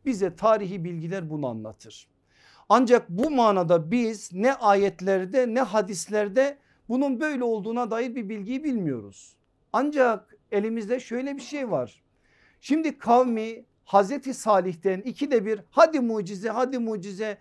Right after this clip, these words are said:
diye mucize talebinde bulunduklarında Hazreti Salih var olan develerden bir tanesine,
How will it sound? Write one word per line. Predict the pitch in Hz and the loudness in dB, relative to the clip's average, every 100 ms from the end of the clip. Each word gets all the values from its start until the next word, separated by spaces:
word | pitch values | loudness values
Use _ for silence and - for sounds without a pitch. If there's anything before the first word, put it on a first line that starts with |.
| _ _ - | _ _ 0
diye | 214 | 2
mucize | 208 208 175 208 | 4 0 2 0
talebinde | 202 208 190 180 190 180 | 2 2 2 0 -4 -4
bulunduklarında | 175 180 175 165 175 175 165 165 170 175 - _ _ _ _ _ | -4 -4 -6 -8 -2 0 0 0 0 0 -6 _ _ _ _ _
Hazreti | - 214 190 277 247 | 6 6 6 -2 -6
Salih | - 226 226 226 269 185 165 _ _ _ | -4 2 4 2 0 -4 -8 _ _ _
var | 131 202 269 269 247 | 4 8 10 8 4
olan | 214 226 233 208 | 2 2 -2 0
develerden | 196 196 202 202 202 190 220 214 | 0 0 0 -2 -4 -4 -8 -8
bir | 202 208 | -8 -6
tanesine, | 202 190 175 190 185 | -6 -6 -8 -8 -8